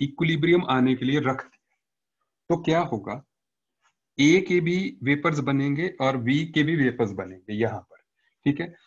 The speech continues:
So both A and B will go in vapor form। अच्छा, यहां पर मैं साथ में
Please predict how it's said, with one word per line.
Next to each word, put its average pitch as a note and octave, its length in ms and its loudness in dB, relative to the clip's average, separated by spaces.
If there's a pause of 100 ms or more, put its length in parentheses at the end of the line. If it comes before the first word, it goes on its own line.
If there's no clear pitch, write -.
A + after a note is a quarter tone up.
(140)
So C3 180 -4
both D#3 380 0 (200)
A C#3 100 0 (280)
and C3+ 220 -2 (100)
B B2+ 80 2 (880)
will B2 200 -2 (100)
go B2 60 2 (120)
in D3+ 160 -2
vapor G#2 220 -4 (100)
form। - 180 -16 (680)
अच्छा, C3+ 220 -6 (140)
यहां C#3+ 260 2
पर G#3 120 -4
मैं G3+ 100 -4
साथ D#3 320 -2
में E3+ 80 0